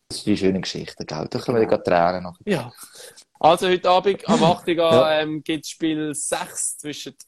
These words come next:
Speaker 2: Ajoie und Biel. Ähm, N H L haben wir heute Abend um sechs Uhr auch noch für die, was interessiert. Pio Sutter spielt in Philadelphia. Und dann gibt's noch das Spitzenspiel zwischen Tampa Bay und Boston. Also,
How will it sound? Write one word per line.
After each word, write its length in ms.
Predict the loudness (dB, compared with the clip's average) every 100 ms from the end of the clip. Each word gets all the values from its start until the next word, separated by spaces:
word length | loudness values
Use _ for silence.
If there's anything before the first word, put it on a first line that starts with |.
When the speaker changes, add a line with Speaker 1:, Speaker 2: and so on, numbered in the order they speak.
| _
Speaker 2:
Ajoie 440 | -6 -4 -4 -6 -8
und 220 | -16 -16 -6
Biel. 380 | -4 -2 -6 -12 _ -20 _ _ _ _ -6
Ähm, 220 | -6 -4
N 160 | -4 -4
H 200 | -4 -2
L 80 |
haben 120 | -2 -2
wir 60 |
heute 180 | -4 -4
Abend 280 | -2 -2 -2
um 60 | -4
sechs 400 | -4 -6 -6 -8
Uhr 120 | -4
auch 140 | -4 -4
noch 140 | -8
für 100 | -8
die, 320 | -4 -4 -4 -8 -14
was 180 | -10
interessiert. 640 | -8 -8 -6 -6 -4 -4 -4 -12 -20 _ -6
Pio 200 | -2 -2
Sutter 460 | -2 -4 -4 -4
spielt 380 | -4 -4 -4 -4
in 160 | -6 -4
Philadelphia. 760 | -2 0 -2 -2 -2 0 0 -4 _ _ _ _ _ _ _
Und 220 | -4 -4 -2
dann 100 | -4
gibt's 180 | -4
noch 60 | -6
das 80 | -6
Spitzenspiel 960 | -4 -4 -4 -8 -8 -8 -2 0 -2
zwischen 420 | -4 -8 -6 -8 -6
Tampa 360 | -8 -6 -4
Bay 360 | 0 2 2 -2
und 340 | -6 -10 -12
Boston. 540 | -12 -10 -10 -12 -14 -12
Also, 480 | -8 -2 -2 -2